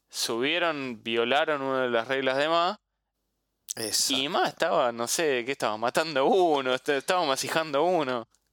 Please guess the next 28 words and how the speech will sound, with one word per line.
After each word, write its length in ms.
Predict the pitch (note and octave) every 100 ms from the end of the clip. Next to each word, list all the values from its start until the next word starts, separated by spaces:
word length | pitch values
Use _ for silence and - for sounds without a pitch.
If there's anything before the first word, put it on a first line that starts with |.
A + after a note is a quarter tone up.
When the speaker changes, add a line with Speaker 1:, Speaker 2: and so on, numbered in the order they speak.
| -
Speaker 2:
Eh, 1200 | G3 G3 F#3+ F#3 F#3 F#3 F#3 F3+ F3+ F3+ F3+ F3+
no, 260 | A#3 C#4+ F3
se 140 | -
escucha 420 | D#3+ - D4 A3+ F3
como 280 | D#3+ D3+
que, 360 | C#3+ D3+ D3 C#3 _ _ _ _ _ _ _ _ _ _ _ _ _ _ _ - _
creo, 520 | - B2+ B2 A2 G#2+ - _ _ _ _ -
que 80 | D3
era 120 | D3
que 80 | B2+
se, 200 | C#3+ - -
se 240 | - C3+
escucha-, 640 | - C3+ B2 D#3+ D#3 -
se 140 | - C#3
escuchó 400 | D3 C#3 F3 E3+
algo, 360 | F#3+ G3 F3+
pero 180 | C#3 C#3
era 240 | D3+ D3+
como 240 | C3 B2 A#2
que 100 | A#2+
venía 340 | A#2 C#3 C#3
de 120 | C3+
la 140 | A#2+ A#2+
hija, 280 | B2+ - A2
me 140 | A2
parece. 480 | G#2 G#2 G#2 - F#2+ _ _ - - -
No 80 | A#3
importa. 500 | B3 G#3+ D#3+ C#3 A#2+